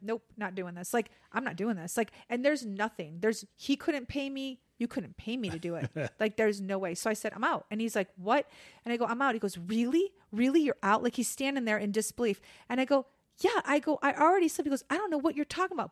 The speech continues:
Speaker 1: Boom. He fucking trips right there in front of me. It was awesome. I go, "Yep, uh, that's it. I'm out."
Speaker 2: I was not out. I kept it going.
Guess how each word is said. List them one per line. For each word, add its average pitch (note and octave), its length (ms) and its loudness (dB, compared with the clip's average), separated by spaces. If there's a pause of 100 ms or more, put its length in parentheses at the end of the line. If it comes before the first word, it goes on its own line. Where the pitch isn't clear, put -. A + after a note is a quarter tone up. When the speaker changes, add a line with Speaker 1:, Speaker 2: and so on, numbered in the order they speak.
(120)
Speaker 1:
Boom. F#3+ 360 6
He A3 220 -6
fucking A3+ 680 0
trips - 600 -2
right A3 360 2
there G#3 180 4
in G3+ 80 -2
front F3 260 -6
of E3+ 80 -12
me. D#3+ 180 -16 (140)
It A3+ 80 4
was G#3 180 4 (180)
awesome. G3+ 460 0
I G#3 60 2
go, G#3 100 0
"Yep, G3+ 320 0 (500)
uh, G3 120 2
that's G3 220 -2
it. G#3 180 2
I'm F#3 120 -2
out." F3+ 220 -2 (840)
Speaker 2:
I G#2+ 100 -2
was F#2+ 180 -4
not F#2 200 -6
out. F2 280 -10
I G2 60 -6
kept F#2+ 140 -12
it F2+ 80 -10
going. F#2 300 -10